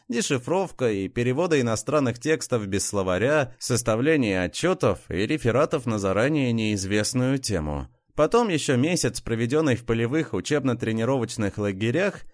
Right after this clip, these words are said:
и вот, наконец-то, у Вадима на руках выписка из приказа о переводе на следующий курс,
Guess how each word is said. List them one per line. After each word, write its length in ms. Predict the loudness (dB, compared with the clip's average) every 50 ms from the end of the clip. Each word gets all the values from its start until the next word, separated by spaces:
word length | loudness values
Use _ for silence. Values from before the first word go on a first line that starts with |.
| _ _
и 140 | -4 -2 -2
вот, 260 | 0 0 0 -2 -2
наконец-то, 760 | -2 -2 2 2 2 2 2 0 -2 -4 -2 0 2 2 2
у 160 | 2 0 0 2
Вадима 580 | 2 0 0 0 -2 -2 0 0 0 -2 -4 -4
на 220 | -4 0 0 2
руках 380 | 2 2 2 0 -2 -2 -2 -2
выписка 600 | -2 -2 0 0 0 -2 -2 0 2 4 4 4
из 280 | 2 0 -2 -4 -4 -2
приказа 560 | -4 -4 -4 -2 0 0 0 2 2 0 2
о 140 | 2 0 0
переводе 500 | 0 0 0 0 0 0 -2 0 0 0
на 140 | 0 -2
следующий 580 | -2 -2 -2 -2 0 0 0 -2 0 -4 -4 -4
курс, 440 | -4 -4 -2 -2 -2 -2 -4 -8